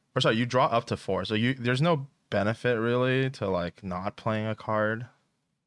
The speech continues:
uh, unless you can, like, stick it in your arsenal and carry it over to the next turn. You just get up to four, so you wanna, like, play out your four cards as best you can, like, every turn, right? So then, uh, the question is,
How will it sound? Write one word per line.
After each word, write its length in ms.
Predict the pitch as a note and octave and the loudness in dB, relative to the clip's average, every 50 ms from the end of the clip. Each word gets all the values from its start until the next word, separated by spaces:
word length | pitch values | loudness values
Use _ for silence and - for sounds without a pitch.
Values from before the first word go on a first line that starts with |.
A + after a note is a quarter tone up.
| _ _ _ _ - | _ _ _ _ -4
uh, 520 | G2 F2+ F2 F2 F2 D#2+ C2+ - - - - _ - | -2 -2 -2 -4 -6 -6 -8 -8 -10 -14 -18 _ -10
unless 280 | - G2+ G2+ G2 - - | -6 -4 -2 -4 -4 -6
you 80 | G2 | -8
can, 160 | F#2 - G#2 F#2+ | -10 -8 -6 -6
like, 160 | F#2 F2 - | -6 -6 -8
stick 220 | - - F#2+ - | -10 -10 -6 -6
it 80 | G2 F#2 | -6 -4
in 60 | F#2 | -4
your 80 | F2+ E2+ | -6 -4
arsenal 420 | F2+ F2+ F2+ - - F#2+ F2 F2 | -4 -6 -6 -6 -6 -6 -6 -6
and 100 | F2 F2 | -8 -8
carry 260 | - - F2+ F2+ F2+ | -6 -4 -4 -2 -2
it 40 | F2+ | -2
over 160 | F2+ F2 F2+ | -4 -4 -6
to 120 | F2+ - F2 | -8 -8 -8
the 80 | E2+ | -6
next 260 | F2 E2 F2+ - - | -6 -8 -8 -10 -10
turn. 300 | - - G#2+ G#2+ G#2+ A2+ - _ - - - - _ - | -8 -6 -6 -6 -6 -8 -10 _ -20 -20 -20 -20 _ -12
You 220 | - A#2+ G#2+ G2 G2 | -10 -6 -4 -4 -4
just 160 | G2 G#2 - | -4 -4 -2
get 140 | - G#2 F#2+ | -2 0 0
up 120 | G2 G2 - | 0 0 -2
to 100 | G#2+ G2 | -6 -6
four, 260 | - - A#2 G#2 G#2 | -4 -2 -2 0 -2
so 140 | - - F#2+ | -2 -4 -6
you 180 | F2+ F2 F2 | -4 -4 -2
wanna, 240 | F2 F2 F2+ F2+ F2 | -2 -2 -2 0 0
like, 200 | F2 E2+ E2+ - - _ - - _ _ _ - - - | -2 -2 -4 -6 -10 _ -20 -20 _ _ _ -20 -12 -4
play 160 | - G#2 G#2 | -2 0 2
out 180 | G2+ F#2+ F#2 | 2 2 2
your 100 | F2+ F#2 | 0 -2
four 200 | F2+ - - F#2 | -2 -4 -4 -6
cards 280 | F2+ - F#2+ F2 E2 E2+ | -4 -4 -4 -4 -4 -6
as 100 | E2 F2+ | -8 -8
best 260 | E2+ F2 E2+ - - | -6 -6 -6 -6 -8
you 100 | F2+ E2+ | -10 -10
can, 300 | - - F#2+ F2 E2 E2 | -8 -6 -6 -6 -6 -6
like, 100 | D#2+ E2 | -8 -8
every 200 | F2 E2 E2 D#2+ | -8 -8 -8 -10
turn, 260 | - - F2 D#2+ D#2 | -10 -10 -10 -8 -8
right? 280 | E2+ E2 D#2+ D#2+ D#2 D#2 - - - _ _ _ _ _ _ _ _ _ _ _ _ _ _ _ | -8 -8 -8 -8 -8 -10 -12 -16 -20 _ _ _ _ _ _ _ _ _ _ _ _ _ _ _
So 140 | - - A#2+ | -6 -4 -2
then, 600 | A2 A2 G#2 G#2 G#2 G#2 G2+ G2+ G2+ G2 - - - _ _ | 0 2 2 2 2 0 -2 -4 -6 -8 -10 -12 -18 _ _
uh, 440 | - F#2+ F#2+ F#2+ F#2 F#2 G#2 A2 - D3+ | -4 -2 0 0 0 -2 -2 -4 -6 -4
the 200 | - G2+ G2 F2+ | -2 -2 -2 -2
question 440 | - - - G#2+ G2+ - - G2 F#2+ | -2 -4 -2 -2 -2 -2 -4 -4 -2
is, 540 | F#2 F2+ F2+ F2+ F2+ F2 - - - - | -2 -2 -2 -4 -4 -6 -8 -10 -12 -14